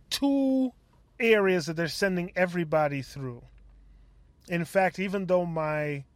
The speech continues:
uh, gate was on one side of the airport, they sent us all the way down to the T S A line on the other side. So it's getting crowded. We're getting backed up. I'm trying to get through. You gotta take your belt off. You gotta take your shoes off.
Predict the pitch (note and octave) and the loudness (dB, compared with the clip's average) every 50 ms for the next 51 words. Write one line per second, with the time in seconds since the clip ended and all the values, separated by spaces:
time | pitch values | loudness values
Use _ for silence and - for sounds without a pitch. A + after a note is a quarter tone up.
0 | _ _ _ _ _ _ - D3 C#3 C3+ C3+ B2 A#2+ E3+ G3+ G3+ F3+ D#3+ D3 - | _ _ _ _ _ _ -8 -6 -6 -6 -6 -4 -2 0 0 0 -2 -4 -8 -12
1 | - - - - D3 C#3+ C#3 D#3+ D#3 D3 D3 C#3+ D#3+ G3 A3 A3 G#3 - - - | -18 -20 -12 -8 -8 -6 -4 -4 -4 -4 -2 -2 -2 -2 -2 -4 -6 -6 -4 -2
2 | D3 C#3 C3+ B2+ B2+ B2+ B2+ - D3 C3 B2 C#3 D#3 D3+ D3+ D3+ C#3 B2+ - - | -2 -2 -2 -2 -4 -6 -6 -6 -8 -6 -6 -8 -8 -4 -4 -4 -4 -6 -8 -10
3 | B2+ A#2+ B2+ C#3+ - D#3+ E3 D#3 - - G3 G3 F3 E3+ - - - F#3+ F#3 F#3+ | -10 -10 -10 -10 -10 -8 -8 -6 -4 -2 -2 -2 -4 -6 -8 -4 -2 0 2 2
4 | G3 G3+ G#3 F#3+ G3+ G3 F#3+ F#3+ E3+ D#3 F3 E3 E3 D#3+ D#3 - D#3+ D3+ D3 C#3 | 2 0 0 0 0 0 0 0 0 0 -2 -2 -2 -2 -4 -6 -8 -8 -8 -8
5 | - E3 D#3+ D3+ C#3+ - - D3+ C#3+ C#3+ C#3 C#3 C#3 C3+ C3+ C3 C3 C3+ C3+ B2 | -8 -6 -6 -6 -6 -6 -6 -8 -6 -4 -6 -6 -6 -6 -8 -6 -6 -6 -6 -8
6 | B2+ A#2 - - C3+ B2 A#2 A2+ A2 - _ - - - - - - - - F3 | -10 -12 -14 -14 -12 -12 -12 -14 -16 -18 _ -20 -20 -20 -20 -20 -16 -8 -2 0
7 | F3 E3+ F3+ G3 - - - F#3 F3+ E3 D#3 D3 - - D3+ C#3 B2+ A#2+ A#2 A2+ | 2 2 2 0 -2 -2 -2 0 0 0 -2 -6 -6 -6 -4 -4 -4 -6 -8 -10
8 | A2+ C3 - _ _ _ _ - _ _ _ _ _ _ _ - - - _ _ | -14 -18 -20 _ _ _ _ -20 _ _ _ _ _ _ _ -20 -20 -20 _ _
9 | _ _ _ _ _ _ _ _ - - C#3+ C#3 F3+ A3 G3+ G#3+ G#3 F#3+ F3 D#3 | _ _ _ _ _ _ _ _ -18 -10 -4 -2 -2 0 0 2 2 2 0 0
10 | B2 D3+ D3 C#3+ C3+ - C#3+ C3 D3 D3+ D#3 C#3+ - E3 D#3+ D3+ D3 C3 B2+ D3+ | 0 0 0 -2 -2 -4 -4 -4 -2 -4 -4 -4 -6 -4 -4 -4 -6 -6 -6 -6
11 | D3 - - D3 C#3+ C3+ C3+ F3+ E3+ D3 A#2+ - D#3+ C#3+ - - C3+ B2 - - | -6 -6 -8 -8 -6 -4 0 0 0 0 0 -2 -4 -4 -4 -6 -10 -6 -2 -2
12 | C3+ B2+ A#2+ - - B2+ A#2 A2+ B2 D3 D#3+ D#3 D3 C3+ D3 C#3+ C3+ - - B2+ | -2 -2 -2 -6 -8 -8 -8 -8 -4 -2 0 0 0 -2 -6 -6 -6 -8 -10 -12
13 | A2+ - - D#3 D3 C3+ B2 A#2 A2 A#2 A#2 A2 A2 A2 | -10 -8 -6 -4 -2 -2 -4 -6 -8 -8 -8 -8 -10 -12